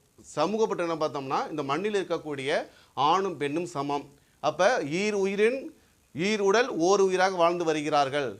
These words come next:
ஆணும் பெண்ணும் சமம் என்று என்னன்னு கேட்டீங்கன்னா, இன்னைக்கு சமூக பற்றுலையும் மொழி பற்று பார்த்தோம்னா தமிழுடைய பெருமைகளை பத்தி எழுதுங்க. ரெண்டாவது என்ன பார்த்தோம்னா, அந்த எந்த சிறுகதை கேட்டாலும் அந்த சிறுகதையினுடைய ஆசிரியர் பேரை கண்டிப்பா எழுதிடுங்க.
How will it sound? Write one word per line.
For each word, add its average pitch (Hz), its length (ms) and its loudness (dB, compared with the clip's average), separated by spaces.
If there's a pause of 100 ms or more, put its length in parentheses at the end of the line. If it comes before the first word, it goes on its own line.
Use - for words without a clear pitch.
(100)
ஆணும் 185 360 0
பெண்ணும் 165 240 -2
சமம் 170 340 -4
என்று 151 320 -4
என்னன்னு 143 220 -8
கேட்டீங்கன்னா, 131 460 -6
இன்னைக்கு 170 200 -6
சமூக 151 500 -4
பற்றுலையும் 127 460 -6 (320)
மொழி 185 320 0
பற்று 190 280 -2
பார்த்தோம்னா 151 500 -4 (120)
தமிழுடைய 175 560 2
பெருமைகளை 160 420 -2
பத்தி 139 280 -4
எழுதுங்க. 135 460 -4 (140)
ரெண்டாவது 147 420 0
என்ன 160 160 -2
பார்த்தோம்னா, 131 400 -4
அந்த 190 160 -4
எந்த 190 340 -2
சிறுகதை 196 540 -4
கேட்டாலும் 147 640 -6 (260)
அந்த 151 280 -4
சிறுகதையினுடைய 185 540 -2
ஆசிரியர் 156 540 -2
பேரை 143 160 -4
கண்டிப்பா 139 380 -6
எழுதிடுங்க. 135 560 -6